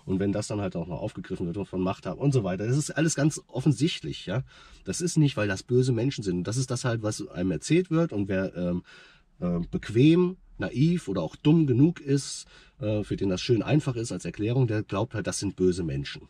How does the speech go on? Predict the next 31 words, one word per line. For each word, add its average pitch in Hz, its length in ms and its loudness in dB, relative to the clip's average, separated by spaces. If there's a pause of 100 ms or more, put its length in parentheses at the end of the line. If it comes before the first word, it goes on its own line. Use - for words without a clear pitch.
(120)
Ja, 113 100 -4
also 107 260 0
das, 87 180 -10
diese 104 240 -6
Kultur 131 460 -2
ist 101 140 -6
böse, 95 440 -2 (380)
das 90 160 -6
sind 87 180 -6
böse 85 240 -2
Menschen, 117 420 -2 (240)
deswegen 90 300 0
machen 107 240 -2
die 98 60 -2
sowas 90 280 -4
und - 40 -6
deswegen 92 280 -2
müssen 90 200 -6
wir 87 40 -2
uns 85 80 -6
von 78 140 -6
denen 78 120 -4
abschotten. - 420 -10
Also - 180 -6
können 135 220 6
wir 165 80 6
mal 127 160 2
bitte - 260 -6
aufhören, 165 640 0 (380)
beispielsweise 113 720 -4
auch 113 260 -6